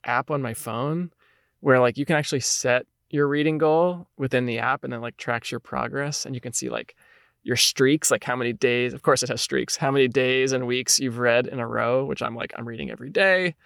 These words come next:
My biggest complaint about the ebooks, though, is, like, has typically been, it's, like, hard to browse, like, the website to, like, find books. There's just, like, so much. But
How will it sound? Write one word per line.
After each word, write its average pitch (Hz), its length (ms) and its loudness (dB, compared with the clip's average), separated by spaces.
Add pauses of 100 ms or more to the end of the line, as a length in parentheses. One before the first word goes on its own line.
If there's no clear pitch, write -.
(140)
My 139 180 4 (160)
biggest 156 300 4
complaint 143 540 2
about 135 300 0 (140)
the 135 180 0
ebooks, 131 220 0
though, 131 100 -2
is, 131 120 -2
like, 131 160 -2 (200)
has 135 200 -6
typically 165 400 0
been, 160 160 0
it's, 147 80 -2
like, 127 120 0
hard 123 280 -2
to 135 80 -4
browse, 123 720 2
like, 127 200 -2 (100)
the 120 100 0
website 113 480 0
to, 131 80 -4
like, 110 160 -8
find 117 500 -2
books. 156 300 0
There's 113 140 -6
just, 117 160 -8
like, 117 160 -8
so 110 260 -2
much. 107 400 -6
But 113 220 0